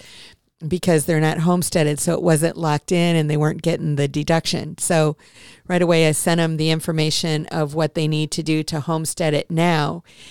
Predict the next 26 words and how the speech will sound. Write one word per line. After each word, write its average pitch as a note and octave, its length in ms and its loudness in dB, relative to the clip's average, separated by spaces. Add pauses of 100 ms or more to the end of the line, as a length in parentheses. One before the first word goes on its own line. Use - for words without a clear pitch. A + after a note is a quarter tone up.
(140)
And E3 200 0
that's E3 240 0
just, F3+ 280 -2
uh, D#3 340 0
something D#3+ 440 -4
for D#3+ 300 -4
all F3 180 2
of F3 100 2
you E3 180 -4
to - 140 -6
know D#3 220 0
out D#3 220 -2
there D3+ 300 0
that D3+ 280 0 (460)
when, E3 260 -2
if D#3+ 180 0
you E3 280 -4
are E3+ 260 2
living F3 380 0
in F#3 120 0
your F3+ 140 0
home, D#3+ 320 -2
you're C#3+ 140 -2
a C#3+ 60 -4
Florida E3 360 2
resident, D3+ 640 -2